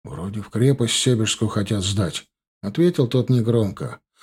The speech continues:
«А Анагр с боевым припасом с собой в Вильно укатить.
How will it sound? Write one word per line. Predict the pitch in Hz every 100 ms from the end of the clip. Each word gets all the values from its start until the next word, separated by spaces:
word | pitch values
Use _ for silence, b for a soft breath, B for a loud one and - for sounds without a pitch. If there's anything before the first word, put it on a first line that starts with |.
| B B -
«А | 76
Анагр | 87 101 113 98
с | 95
боевым | 92 95 104 101
припасом | 92 87 107 110 85
с | -
собой | - 95 113 110
в |
Вильно | 104 98 92
укатить. | 85 87 80 78 71 -